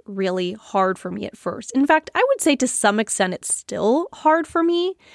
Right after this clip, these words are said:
but it's definitely something that has been super, super important for me to learn. And so I wanted to share a little bit about that today. So for starters, for me, advocating for myself was about talking to my doctors.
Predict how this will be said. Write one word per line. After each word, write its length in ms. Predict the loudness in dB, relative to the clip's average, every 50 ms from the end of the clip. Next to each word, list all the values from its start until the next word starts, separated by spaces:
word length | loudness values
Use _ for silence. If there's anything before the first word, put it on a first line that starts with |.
| -20 -20 -20 -20 -20 -20 -20 _ _ -2
but 180 | 0 2 2
it's 180 | 2 2 -2 0
definitely 420 | 2 2 2 2 2 2 2 2
something 280 | 2 2 2 2 2 2
that 100 | 0 0
has 140 | -2 -4 -4
been 320 | -2 -2 0 0 -2 -4 -8 _ _ -12
super, 720 | -8 -6 -4 -2 2 4 4 4 4 4 4 2 2 2
super 360 | 0 -2 -4 -4 -2 -2 -2
important 580 | -2 -4 -4 -2 -2 0 0 0 -2 -4 -6 -6
for 160 | -8 -6 -4
me 160 | -4 -4 -4 -4
to 140 | -6 -6 -6
learn. 480 | -4 -4 -4 -2 0 2 2 2 2 0 -2 _ _ _ _ _ _ _ _
And 100 | -6 -2
so 100 | 2 2
I 40 | 4
wanted 280 | 4 4 4 4 2 2
to 60 | 0
share 240 | 0 2 2 2 4
a 60 | 2
little 200 | 2 0 -2 -2
bit 140 | 0 -2 -2
about 320 | 0 0 -2 -2 -4 -4
that 200 | -6 -6 -6 -8
today. 300 | -10 -10 -10 -10 -10 -12 -14 -20 _ _ _ _
So 400 | -6 0 2 4 4 4 2 0 -6 -16 -20 -20 -20 -20 -20 _ _ _ _ _ _ _ _ _ _ _ _ -2
for 140 | 0 2
starters, 640 | 2 2 2 2 4 4 4 2 2 2 0 0 -2
for 160 | -2 0 0
me, 440 | 2 2 2 4 4 4 2 0 0 0
advocating 580 | 0 0 2 0 0 0 2 2 2 2 0 -2
for 140 | -2 -2
myself 540 | 0 0 0 0 0 0 2 2 2 0 -2
was 380 | -2 0 0 0 0 -2 -4 -6 -4
about 340 | -2 0 2 2 2 2 0 _ _ -6
talking 420 | -2 0 -2 0 -2 -4 -4 -4
to 300 | -4 -4 -2 -2 -2 -2
my 220 | 0 0 0 0 2
doctors. 680 | 2 2 2 2 0 -4 -8 -8 -8 -8 -10 -10 -12